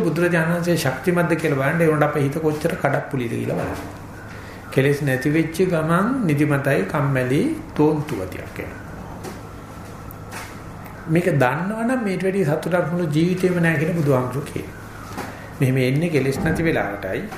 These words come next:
එතකොට නීරස ගතිය, කම්මැලි ගතිය, තෝන්තු ගතිය එනවා කියලා වුණොත් ඒකට අවදි වෙනවා යා. කෙලෙස් නිසා නෙවෙයි අවදි වෙන්නේ, මේ කෙලෙස් නැතිකම ගැන දැන ගැනීම හරහා. ඉතින් මේක භාවනා කරන කෙනෙකුට තියෙන්නත් පුළුවන්, මේ දැනුම නොතිබෙන්නත් පුළුවන්.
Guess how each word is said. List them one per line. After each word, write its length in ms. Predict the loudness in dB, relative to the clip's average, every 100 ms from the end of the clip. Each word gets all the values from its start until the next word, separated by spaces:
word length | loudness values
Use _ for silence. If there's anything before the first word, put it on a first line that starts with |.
| -14 -16 -2
එතකොට 340 | 0 2 4
නීරස 300 | 2 2 2
ගතිය, 300 | 0 0 0
කම්මැලි 380 | 0 -2 0 0
ගතිය, 380 | 0 0 0 0 -4 -10 -14 -4
තෝන්තු 340 | 2 2 4
ගතිය 280 | 2 2 2
එනවා 180 | 2 2
කියලා 220 | 2 2 2
වුණොත් 360 | 0 2 2 2
ඒකට 220 | 2 4
අවදි 400 | 4 4 4 2
වෙනවා 260 | -2 -4 -8
යා. 200 | -10 -12 -14 -16 -18 -16 -14 -14 -12 -14 -14 -4
කෙලෙස් 340 | 2 4 4
නිසා 220 | 2 2 2
නෙවෙයි 240 | 2 2
අවදි 280 | 2 2 2
වෙන්නේ, 160 | 2
මේ 100 | 2
කෙලෙස් 300 | 2 2 2 2
නැතිකම 540 | 2 2 2 2 2 4
ගැන 200 | 4 4
දැන 200 | 4 6
ගැනීම 360 | 6 4 2 -2
හරහා. 320 | -6 -8 -10 -12 -16 -18 -16 -16 -16 -16 -16 -14 -14 -10 -8
ඉතින් 200 | 0 2
මේක 220 | 4 4
භාවනා 540 | 4 2 2 2 2 2
කරන 240 | 4 4
කෙනෙකුට 400 | 2 2 2 2
තියෙන්නත් 460 | 2 2 4 2 4
පුළුවන්, 280 | 4 4 2
මේ 120 | 2
දැනුම 320 | 2 2 0
නොතිබෙන්නත් 440 | -2 0 0 0 -2
පුළුවන්. 300 | -2 -6 -6